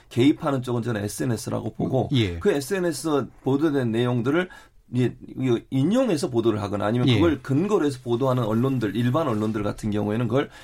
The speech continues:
Speaker 1: 뭐 무-, 뭐라, 무비판적이랄까요? 아니면
Speaker 2: 음.
Speaker 1: 뭐 팩-, 팩트 체크 없이 확산시키는 역할을 하는
Speaker 2: 예.
Speaker 1: 그 두, 어, 에스엔에스와 기존 언론이 역할이 약간 차이가 있다고 저는 봐요. 그래서
Speaker 2: 예.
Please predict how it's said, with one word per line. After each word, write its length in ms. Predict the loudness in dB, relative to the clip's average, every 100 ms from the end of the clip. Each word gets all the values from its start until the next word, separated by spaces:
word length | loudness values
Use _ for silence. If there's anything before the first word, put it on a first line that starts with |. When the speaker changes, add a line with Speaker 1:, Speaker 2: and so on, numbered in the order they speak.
| -20 -18 -4
Speaker 1:
뭐 340 | 0 0 -2 -12 -16
무-, 400 | -8 -2 -2 -2
뭐라, 240 | -4 -4 -2
무비판적이랄까요? 1040 | 0 -2 -4 -6 -4 -2 -4 -4 -4 0
아니면 260 | 2 4
Speaker 2:
음. 40 | 4
Speaker 1:
뭐 160 | 2 -2
팩-, 240 | -8 -6
팩트 360 | -6 -6 -10 -10
체크 340 | -8 -8 -4
없이 360 | -2 -2 -2 -6
확산시키는 640 | -6 -6 -6 -6 -4 -2
역할을 320 | -2 -4 -6 -6
하는 220 | -8 -10 -8 0
Speaker 2:
예. 160 | 2 2
Speaker 1:
그 60 |
두, 640 | 2 0 0 0 0 0 -2
어, 120 | -2
에스엔에스와 880 | -2 -2 0 0 0 -2 0 0 0
기존 300 | -4 -4 0
언론이 500 | 0 0 2 0 -2 -8 -14 -4
역할이 340 | -4 -2 -4
약간 280 | -4 -4 -6
차이가 320 | -6 -8 -4
있다고 320 | -4 -4 -6 -4
저는 220 | -6 -6
봐요. 360 | -8 -10 -10 0
그래서 260 | 4 4
Speaker 2:
예. 100 | 2